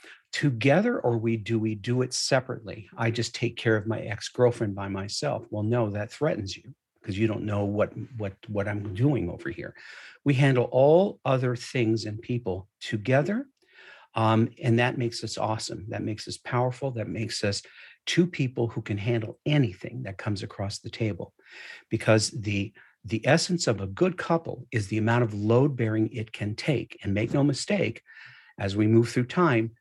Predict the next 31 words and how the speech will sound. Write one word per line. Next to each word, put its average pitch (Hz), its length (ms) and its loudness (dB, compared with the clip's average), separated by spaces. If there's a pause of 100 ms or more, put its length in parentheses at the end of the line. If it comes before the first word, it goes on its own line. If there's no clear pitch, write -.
(120)
there's 92 180 -8
increasing 143 680 2
load 139 220 2
bearing. 98 340 -4 (400)
And 92 140 -6
if - 140 -12
we're 95 100 -2
not 117 320 2
really 160 220 4
good 151 260 0
as 135 140 -6
a 139 40 -6
team, 104 520 -2 (720)
the 90 80 -8
wheels 113 280 0
come 98 180 -4
off. - 300 -10 (240)
And 107 200 -2
so, 101 420 2 (540)
so - 360 -4
we 104 120 -2
have 123 260 2
to - 100 -8
decide 110 480 -2
now, 104 440 -2 (400)
where 107 280 4
are 139 80 4
we 135 120 2
pointing? 131 760 -2 (380)
Do 107 140 -2
we 98 300 -2